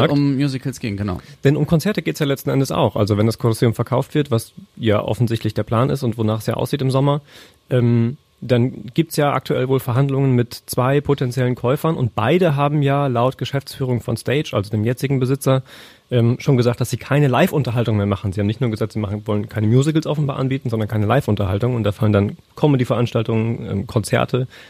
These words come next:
Speaker 1: im Zweifel eben auch drunter und ich fand gerade für Konzerte das Kolosseum auch wirklich, wirklich toll. Ähm, Tori Amos beispielsweise da gesehen, ähm, und jetzt im Januar Karten für Nick Cave.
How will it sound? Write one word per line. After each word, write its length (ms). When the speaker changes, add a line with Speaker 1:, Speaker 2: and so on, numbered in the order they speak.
Speaker 1:
im 80
Zweifel 260
eben 120
auch 160
drunter 300
und 80
ich 100
fand 180
gerade 220
für 140
Konzerte 480
das 160
Kolosseum 440
auch 200
wirklich, 400
wirklich 280
toll. 260
Ähm, 400
Tori 240
Amos 240
beispielsweise 600
da 100
gesehen, 560
ähm, 380
und 320
jetzt 220
im 380
Januar 380
Karten 380
für 140
Nick 180
Cave. 280